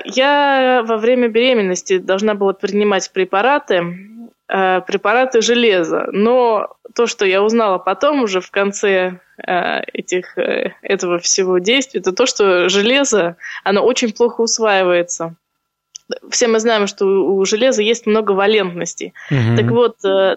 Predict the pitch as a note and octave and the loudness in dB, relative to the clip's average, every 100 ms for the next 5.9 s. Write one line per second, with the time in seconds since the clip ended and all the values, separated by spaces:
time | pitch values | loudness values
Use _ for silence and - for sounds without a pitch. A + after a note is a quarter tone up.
0 | - A#3 A3+ A#3 C4 B3 G#3 G3 - G3+ | 0 0 0 2 0 -2 -6 -6 -6 -2
1 | G3+ G3 G#3 A3 G#3 G3 G3 G#3 G3 F#3 | -2 0 0 0 0 0 -2 -2 -4 -2
2 | G3 B3 D4+ B3 F#3 F3+ A#3+ B3+ G#3+ - | 0 0 0 0 0 2 2 4 2 0
3 | G#3 - A3+ A#3 A#3 - G3 G#3 A3 A3 | -4 0 0 2 0 -2 -2 0 2 2
4 | G3 E3+ E3 - _ _ - - - - | 2 2 -2 -8 _ _ -18 -14 -12 -14
5 | - - G#3 G3+ G3+ G3+ G3 F#3+ F#3+ | -8 -2 2 2 2 2 2 2 0